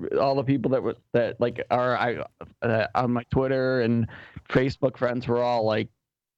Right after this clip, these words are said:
saying how great, great it was, how great a show it was. So, yeah.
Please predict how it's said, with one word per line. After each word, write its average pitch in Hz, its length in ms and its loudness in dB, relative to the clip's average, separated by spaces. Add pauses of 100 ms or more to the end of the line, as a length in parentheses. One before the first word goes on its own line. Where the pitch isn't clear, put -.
(220)
saying 120 300 2
how 120 180 0
great, 117 260 -2 (240)
great 117 200 0
it 101 60 0
was, 101 180 -2
how - 80 -2
great 110 180 0
a 110 80 -4
show 107 240 0
it - 60 -4
was. - 280 -2
So, - 380 -2 (800)
yeah. 101 220 2